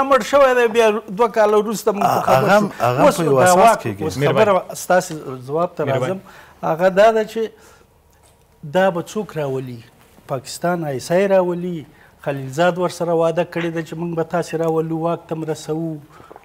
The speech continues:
Speaker 1: پوتین یې راولي.
Speaker 3: امریکا سره یې تړون کړی دی، تړون پر بنیاد باندې راځي.
Speaker 1: خو د تړون پر، خو دا باید ووایي چې امریکا به یې راولي،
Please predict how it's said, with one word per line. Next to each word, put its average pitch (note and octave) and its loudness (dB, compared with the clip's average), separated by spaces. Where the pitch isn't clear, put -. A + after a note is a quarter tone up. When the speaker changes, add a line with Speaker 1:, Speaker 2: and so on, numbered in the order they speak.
Speaker 1:
پوتین E3 -6
یې F#3+ -2
راولي. F3 2
Speaker 3:
امریکا C#3+ 0
سره D3 -2
یې - -4
تړون F3 -2
کړی D3+ 0
دی، A#2+ -4
تړون C#3+ -8
پر D#3 -6
بنیاد A#2+ -6
باندې G2 -8
راځي. F2 -8
Speaker 1:
خو - -18
د E3 -10
تړون E3+ -4
پر، E3 -8
خو D#3 -10
دا D3 -2
باید D3 -8
ووایي A3 -6
چې F3+ -10
امریکا D3 -2
به E3 0
یې C#3 -4
راولي، A3+ 0